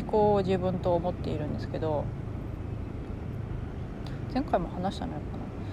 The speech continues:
それで言うとですね、なんか、思考と一体化していないときっていうかな、よりどころにしていないと、やっぱ全体性になっ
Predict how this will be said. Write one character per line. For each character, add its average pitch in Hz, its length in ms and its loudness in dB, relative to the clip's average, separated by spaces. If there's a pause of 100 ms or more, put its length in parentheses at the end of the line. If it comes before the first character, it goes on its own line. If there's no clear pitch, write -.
(300)
そ 240 80 2
れ 254 60 4
で 233 80 -2
言 277 100 2
う 262 40 0
と - 100 -4
で 175 120 -4
す - 160 -4
ね、 160 280 -2 (2000)
な 240 80 0
ん - 20 2
か、 208 120 6 (480)
思 - 80 -4
考 320 420 10 (400)
と 294 160 6
一 233 140 2 (240)
体 262 200 6
化 254 220 4
し - 140 -4 (160)
て 254 220 6
い 247 60 2
な 254 280 8
い 254 100 4
と 254 220 0
き - 160 -4
っ - 20 -6
て - 160 -4
い 160 40 -2
う - 20 -4
か 160 80 -2
な、 160 200 0
よ 196 60 4
り 226 140 4
ど 285 100 8
こ 294 160 8
ろ 302 120 8
に 320 200 2
し - 120 -4
て 302 260 2
い 302 40 0
な 311 240 4
い 311 120 2
と、 311 500 8 (2250)
や 240 80 6
っ - 20 2
ぱ 220 120 10
全 196 300 6
体 208 220 8
性 220 220 4
に 214 100 6
な 226 100 6
っ - 20 4